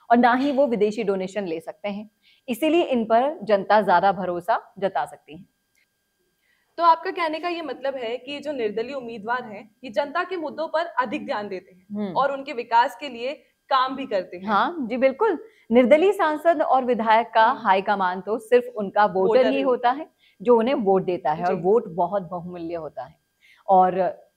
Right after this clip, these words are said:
Speaker 1: उन्हें वोटर के साथ अपनी सद्भावना बनाए रखने के लिए, अपना तालमेल बिठाए रखने के लिए ये बहुत ज्यादा जरूरी हो जाता है कि अगर उन्हें उनके वोटर्स ने चुनकर भेजा है, तो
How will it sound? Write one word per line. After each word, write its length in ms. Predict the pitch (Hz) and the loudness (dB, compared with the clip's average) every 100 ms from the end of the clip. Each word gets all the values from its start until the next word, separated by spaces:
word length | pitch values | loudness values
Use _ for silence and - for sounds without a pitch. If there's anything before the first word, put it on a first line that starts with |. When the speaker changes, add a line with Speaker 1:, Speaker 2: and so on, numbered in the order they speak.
| - | -4
Speaker 1:
उन्हें 320 | 233 240 277 | 0 2 0
वोटर 420 | 262 180 196 220 | 0 0 0 0
के 140 | 208 214 | -2 -2
साथ 360 | 202 156 170 | 0 2 0
अपनी 320 | 208 185 196 | -2 -10 -10
सद्भावना 540 | 196 185 160 175 175 175 | -8 -8 -6 -8 -4 -4
बनाए 280 | 175 170 170 | -2 -2 -4
रखने 320 | 165 180 175 | -6 -10 -10
के 140 | 175 | -6
लिए, 340 | 165 165 156 - _ _ | -6 -6 -8 -12 _ _
अपना 300 | 220 220 226 | 0 2 0
तालमेल 580 | 233 208 196 202 208 254 | 2 6 6 4 2 2
बिठाए 340 | 214 208 196 185 | 2 0 -2 -2
रखने 300 | 175 190 190 | -4 -6 -8
के 120 | 185 | -4
लिए 140 | 190 | -4
ये 200 | 240 214 | 0 0
बहुत 360 | 214 190 240 240 | 0 0 0 2
ज्यादा 260 | 233 247 | 4 4
जरूरी 400 | 233 202 180 196 | 0 -2 -4 -2
हो 120 | 262 240 | 0 2
जाता 280 | 226 226 | 2 2
है 200 | 233 247 277 _ _ | 0 -2 -8 _ _
कि 80 | 285 | 0
अगर 420 | 285 254 247 320 | 4 4 6 6
उन्हें 340 | 302 226 214 233 | 4 0 -2 -2
उनके 220 | 214 214 | -2 -2
वोटर्स 440 | 185 185 208 208 | -2 -2 -4 -2
ने 120 | 208 | -2
चुनकर 460 | 208 202 190 202 208 | -2 -2 -2 0 0
भेजा 380 | 170 185 180 226 | 0 -4 2 2
है, 200 | 208 - _ _ - | 0 -12 _ _ 6
तो 360 | 262 285 - | 8 8 4